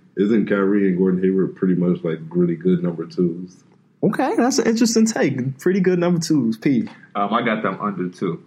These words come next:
Speaker 2: Okay.
Speaker 3: Uh, but the reason I got them under is very, very different from D Mills. Um, I'm a big fan of the Kyrie Irving trade, but I do realize that they basically reconstructed their whole team. So it's gonna take them, um, a while this season to mesh,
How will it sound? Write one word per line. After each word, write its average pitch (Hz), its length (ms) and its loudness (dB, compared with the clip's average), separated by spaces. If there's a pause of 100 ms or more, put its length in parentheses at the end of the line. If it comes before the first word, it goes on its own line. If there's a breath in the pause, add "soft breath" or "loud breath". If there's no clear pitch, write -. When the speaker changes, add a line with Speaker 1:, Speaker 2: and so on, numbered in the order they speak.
(140)
Speaker 2:
Okay. 165 300 0
Speaker 3:
Uh, 85 120 -2
but 85 180 -4
the 95 60 0
reason 107 240 2
I 98 80 0
got 95 180 -2
them 90 160 -2
under 95 260 -2
is 87 140 -2
very, 101 500 0
very 95 260 0
different 90 380 -4
from 87 180 0
D 87 120 0
Mills. 82 420 0
Um, 85 360 -2 (560 loud breath)
I'm 107 180 -2
a 95 60 -2
big 113 240 2
fan 110 160 2
of 98 140 0
the 98 60 -6
Kyrie 101 260 0
Irving 95 240 -2
trade, 95 480 0 (100)
but 95 220 0
I 92 160 0
do 98 220 0
realize 92 540 0
that 87 280 0 (360)
they 92 180 0
basically 101 580 0
reconstructed 98 720 0
their 90 140 2
whole 95 240 2
team. 110 460 -2 (520 soft breath)
So 98 220 -2
it's 92 80 -2
gonna 101 160 0
take 104 240 -2
them, 95 320 2
um, 90 460 2 (200)
a 87 100 -2
while 90 640 0
this 90 200 0
season 92 300 2
to 87 60 4
mesh, 92 500 -2